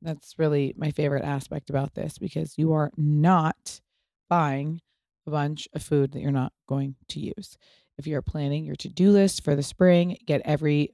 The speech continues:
plate and take back the clock with fewer trips to the grocery store and meals ready in thirty minutes or less. They plan the meals and deliver pre-portioned ingredients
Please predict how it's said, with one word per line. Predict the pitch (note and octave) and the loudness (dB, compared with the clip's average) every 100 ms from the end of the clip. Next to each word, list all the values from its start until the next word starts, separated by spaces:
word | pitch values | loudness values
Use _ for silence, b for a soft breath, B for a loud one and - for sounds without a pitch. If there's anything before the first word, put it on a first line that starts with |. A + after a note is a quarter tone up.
| - | -8
plate | - D3+ D#3+ A#3+ - | -2 2 4 2 -2
and | E3+ D#3+ | -2 0
take | - D3+ - | 2 0 2
back | D3 C#3+ | 0 0
the | - | -4
clock | - D3 C#3+ | 0 0 0
with | - C3+ | -2 -6
fewer | - C3+ C3 | -2 -2 -2
trips | - F3+ | -2 -2
to | G3+ | 2
the | G3+ | 4
grocery | F#3 E3+ F#3 | 4 4 0
store | D#3+ F#3 F3 E3 B B B B | 2 4 6 4 B B B B
and | D#3+ D3+ | -6 -4
meals | D3 C#3+ D3 D#3 | -2 -2 -2 0
ready | D3 D#3 F3 | 2 2 0
in | D3 - | -2 -4
thirty | - D3+ D3 D#3+ E3+ - | 2 4 4 4 0 0
minutes | D3 C#3+ C#3 - | 2 4 2 0
or | D#3+ D3 | 0 2
less. | C#3+ C#3+ G3 - - b b - | 2 2 0 -2 -12 b b -6
They | C#3+ | -4
plan | - D#3+ E3+ | 0 0 4
the | G3 | 4
meals | F#3+ D#3+ D#3+ D#3+ - | 6 6 6 2 0
and | D#3 D3+ - | -2 -2 -2
deliver | D#3 D3 D3 D3 | 0 2 4 2
pre-portioned | - - D3+ E3+ - E3+ - | 0 -4 0 0 0 -2 0
ingredients | E3+ D3 C#3 C#3+ C#3+ | -2 0 0 -2 -6